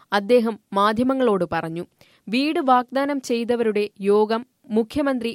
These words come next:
ഉടൻ വിളിക്കും. വയനാട്ടിൽ ജന്മഭൂമി കിട്ടാനില്ല. എല്ലാം പ്ലാന്റേഷൻ ഭൂമിയാണ്. ടൗൺഷിപ്പ് നിർമ്മാണത്തിന് രണ്ട് എസ്റ്റേറ്റുകൾ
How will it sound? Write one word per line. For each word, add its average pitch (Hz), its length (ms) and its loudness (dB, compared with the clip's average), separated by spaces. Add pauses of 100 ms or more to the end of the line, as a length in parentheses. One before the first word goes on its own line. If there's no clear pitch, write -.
ഉടൻ 214 320 -2
വിളിക്കും. 160 360 -8 (480)
വയനാട്ടിൽ 220 560 2 (280)
ജന്മഭൂമി 247 720 0 (120)
കിട്ടാനില്ല. 175 600 -6 (520)
എല്ലാം 277 400 2 (220)
പ്ലാന്റേഷൻ 262 640 2
ഭൂമിയാണ്. 185 580 -6 (600)
ടൗൺഷിപ്പ് 277 600 4
നിർമ്മാണത്തിന് 247 680 0 (320)
രണ്ട് 262 400 0 (180)
എസ്റ്റേറ്റുകൾ 214 640 -2